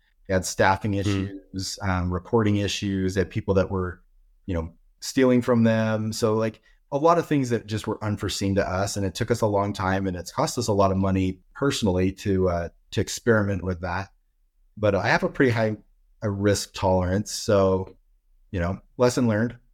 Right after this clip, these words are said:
Speaker 1: But, um, later we found out you probably shouldn't buy a plane if you're looking to make money. If you can afford the plane
Speaker 2: <laughs>
Speaker 1: and you lose a lot of money monthly, then, uh, then go for it. But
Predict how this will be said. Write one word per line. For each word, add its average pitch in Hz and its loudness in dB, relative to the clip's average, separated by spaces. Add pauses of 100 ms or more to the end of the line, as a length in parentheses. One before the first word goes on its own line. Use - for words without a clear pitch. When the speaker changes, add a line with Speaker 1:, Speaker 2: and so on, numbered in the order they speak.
Speaker 1:
But, 104 2
um, 98 -4 (180)
later 120 4
we 113 -2
found 107 -2
out 101 0
you 113 -6
probably 107 -2
shouldn't 101 -2
buy 101 2
a 104 0 (220)
plane 101 0
if 95 -6
you're 98 0
looking 92 -2
to 95 2
make 92 0
money. 98 -2 (540)
If 98 -6
you 104 0
can 101 0
afford 131 2
the 120 0
plane 117 -2 (100)
Speaker 2:
<laughs> - -10
Speaker 1:
and 104 0 (680)
you 110 0
lose 117 4
a 120 6
lot 110 4
of 110 0
money 113 -2
monthly, 123 0
then, 107 0
uh, 95 -2 (520)
then 107 -2
go 117 4
for 92 -2
it. 80 -4
But 90 -2